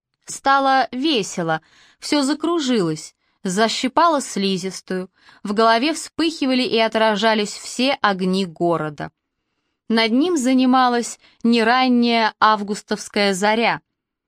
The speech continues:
Они прыгнули в машину — один из парней сунул водителю в карман цветную бумажку,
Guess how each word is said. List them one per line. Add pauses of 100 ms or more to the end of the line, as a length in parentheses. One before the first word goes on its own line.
(140)
Они
прыгнули
в
машину — (360)
один
из
парней
сунул
водителю
в
карман
цветную
бумажку,